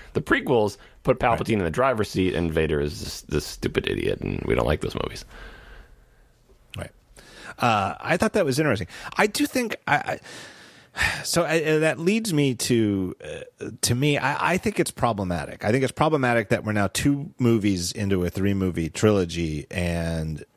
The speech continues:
Speaker 2: uh, it's, uh, Snoke is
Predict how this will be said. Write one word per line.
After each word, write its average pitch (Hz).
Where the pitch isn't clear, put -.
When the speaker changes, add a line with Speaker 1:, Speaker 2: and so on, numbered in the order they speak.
Speaker 2:
uh, 80
it's, -
uh, 101
Snoke 131
is 98